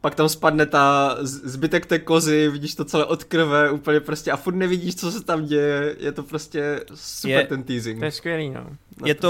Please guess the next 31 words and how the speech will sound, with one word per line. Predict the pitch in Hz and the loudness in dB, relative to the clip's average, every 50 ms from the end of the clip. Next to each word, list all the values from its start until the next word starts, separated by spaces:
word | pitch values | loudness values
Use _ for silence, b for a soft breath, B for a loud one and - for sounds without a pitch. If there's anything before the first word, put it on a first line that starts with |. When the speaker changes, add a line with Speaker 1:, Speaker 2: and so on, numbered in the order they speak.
| 175 175 | 6 6
Speaker 1:
se | 175 | 6
hodí. | 175 160 - 170 | 4 4 2 0
Speaker 2:
je | 165 | 0
to | 165 214 202 | 2 0 0
fakt | 190 - 220 196 190 | 2 2 2 2 2
jako | 202 - - 214 185 143 | 0 0 2 0 2 2
hustý, | 147 156 - - - - 190 190 190 190 175 - | 0 -2 -4 -4 -6 -4 -4 -4 -4 -4 -4 -2
já | 135 135 | -2 -2
jsem | - - 202 175 | -2 -2 -6 -6
původně, | - - 180 175 175 185 185 165 170 180 180 180 180 185 175 - - - _ _ _ _ _ _ | -6 -6 -4 0 0 0 -2 0 -2 -2 0 0 0 0 -2 -4 -8 -12 _ _ _ _ _ _
jako | - 151 - 190 180 | -8 -6 -2 0 -2
samozřejmě | - - 156 160 160 165 175 170 170 165 147 | 0 0 -2 -2 -2 -4 -4 -2 -2 -4 -4
scéna | - - - 170 165 160 | -4 -4 -4 -2 -2 -2
s | - - | -2 -4
kolem, | - 170 156 156 156 151 151 135 | -2 0 0 0 0 0 -2 -2
fantastická | - 180 165 151 170 160 - - 147 127 - - 147 139 | -2 -2 -2 0 -2 -6 -4 -4 -6 -6 -2 0 0 0
a | - - 147 | 2 2 0
u | 151 160 | 0 0
mě | 160 156 156 | -2 0 0
není | 156 160 165 | 0 -2 -2
tajemstvím, | 143 151 147 151 147 - 160 156 151 | -2 -2 -2 -2 -4 -8 -6 -6 -4
že | 143 156 | -4 -4
Piráty | 151 - 156 147 147 147 - 165 | -4 -4 0 2 2 2 0 -2
dvojku | 147 147 147 143 - 156 | -4 -2 -4 -4 -4 -6
považuji | - 147 135 151 147 147 151 143 | -8 -4 -2 -2 -2 -2 -4 -2
za | 143 151 | 0 0
jeden | 147 151 156 151 | 0 0 0 -2
z | 139 | -2
nejlepších | 156 160 165 170 165 160 160 - - 175 151 | -2 0 0 0 0 0 -2 -2 -2 -4 -2
blockbusterů | 143 151 147 139 143 143 143 - - - 135 | 0 -2 -2 0 0 0 0 0 -2 -4 -4
jako | 135 - 147 143 139 139 135 | -4 -2 0 0 0 0 -2